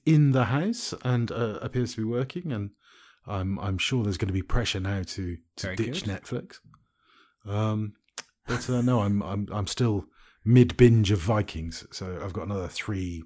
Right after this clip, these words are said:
Speaker 1: three seasons of that to go before I can consider, um, getting rid of Netflix. Uh,
Speaker 2: Fair
Speaker 1: listening.
Speaker 2: enough.
Speaker 1: Well, I, I've got nothing to say really. I'm listening to my usual podcast. That's it. What about you?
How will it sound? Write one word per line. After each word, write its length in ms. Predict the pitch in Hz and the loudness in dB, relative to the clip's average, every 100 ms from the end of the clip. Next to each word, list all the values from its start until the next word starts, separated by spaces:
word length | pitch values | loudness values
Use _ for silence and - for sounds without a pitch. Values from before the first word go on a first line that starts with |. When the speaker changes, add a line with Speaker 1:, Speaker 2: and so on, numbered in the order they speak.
| - | -10
Speaker 1:
three 160 | 107 | -8
seasons 400 | 90 104 92 87 | -6 -6 -6 -8
of 80 | 82 | -8
that 160 | 92 - | -8 -8
to 60 | - | -10
go 140 | 82 | -10
before 260 | 82 - 87 | -10 -10 -10
I 40 | |
can 160 | 82 82 | -10 -12
consider, 400 | 78 78 85 80 - _ - - - - _ | -14 -12 -10 -12 -16 _ -20 -20 -20 -20 _
um, 340 | 87 85 82 73 | -8 -6 -6 -8
getting 220 | - 80 80 | -8 -6 -6
rid 100 | 80 | -6
of 80 | |
Netflix. 460 | 80 80 - 82 - _ _ _ _ _ _ _ _ _ _ _ _ - - 123 127 123 - | -6 -8 -10 -14 -16 _ _ _ _ _ _ _ _ _ _ _ _ -16 -16 -14 -12 -12 -4
Uh, 800 | 165 170 180 185 180 180 180 | 0 2 2 2 0 0 0
Speaker 2:
Fair 0 | 170 | -2
Speaker 1:
listening. 580 | 165 175 - - 98 120 | 2 2 2 0 2 0
Speaker 2:
enough. 220 | 87 85 | 0 -4
Speaker 1:
Well, 240 | - 135 123 | -4 -2 4
I, 220 | 135 127 - _ _ | 4 4 0 _ _
I've 160 | 135 123 | 0 2
got 100 | 127 | 4
nothing 220 | 120 113 | 4 2
to 80 | 101 | 0
say 220 | - 120 | 2 4
really. 280 | 120 127 123 - | 4 2 0 -4
I'm 180 | - 120 | 0 4
listening 240 | 127 127 113 | 4 4 2
to 60 | |
my 60 | 117 | 2
usual 260 | 117 110 117 | 2 4 4
podcast. 540 | 120 120 131 135 - - _ _ _ - _ _ _ _ _ _ _ _ - | 4 2 0 -2 -4 -18 _ _ _ -20 _ _ _ _ _ _ _ _ -10
That's 160 | - | -6
it. 140 | - - _ _ | -6 -8 _ _
What 100 | - | -6
about 140 | 127 | -2
you? 100 | 117 | 0